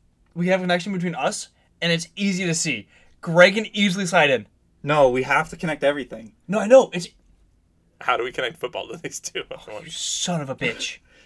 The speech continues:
Speaker 3: We can just ignore mine. <laughs>
Speaker 2: No.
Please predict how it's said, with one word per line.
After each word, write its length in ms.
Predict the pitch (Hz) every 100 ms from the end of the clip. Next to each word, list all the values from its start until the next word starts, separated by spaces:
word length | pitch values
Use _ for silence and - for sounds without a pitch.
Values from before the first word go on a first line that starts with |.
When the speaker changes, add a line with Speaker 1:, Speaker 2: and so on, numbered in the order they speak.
| _ _ _ _ _
Speaker 3:
We 80 | 160
can 100 | 254
just 140 | 220 123
ignore 180 | 104
mine. 300 | 98 92 123 - _
<laughs> 60 | 165 - - - - - _ -
Speaker 2:
No. 640 | 127 120 113 110 113